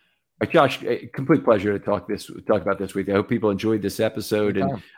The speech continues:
Speaker 1: uh, if anyone else out there has ideas about, uh, about this and the Baltimore Washington, uh,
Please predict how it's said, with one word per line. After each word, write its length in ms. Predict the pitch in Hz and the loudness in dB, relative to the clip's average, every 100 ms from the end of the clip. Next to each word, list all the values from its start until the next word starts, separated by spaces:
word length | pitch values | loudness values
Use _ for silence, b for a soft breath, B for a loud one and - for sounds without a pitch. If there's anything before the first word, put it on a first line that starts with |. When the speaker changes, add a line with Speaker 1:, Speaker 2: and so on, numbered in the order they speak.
| _ | _
Speaker 1:
uh, 260 | 104 104 101 | 2 2 0
if 220 | 131 123 - | -4 -6 -2
anyone 260 | 185 269 180 | 0 2 2
else 220 | 196 214 | 2 2
out 160 | 190 | 2
there 140 | 190 135 | 2 2
has 340 | 151 147 135 - | 4 2 0 -2
ideas 460 | 127 156 123 156 120 | -2 0 0 -2 0
about, 420 | 123 117 110 - | 2 2 2 0
uh, 240 | 107 101 - | 0 0 -2
about 500 | 101 123 123 135 - | -4 2 2 2 -2
this 260 | 95 90 | -4 -4
and 140 | 101 98 | -6 -6
the 60 | |
Baltimore 420 | 98 117 117 110 104 | -2 -2 0 -2 0
Washington, 800 | 104 110 - 101 107 101 95 b b b - | 2 0 -2 -4 -4 -4 -6 b b b -2
uh, 420 | 101 98 95 | 0 2 0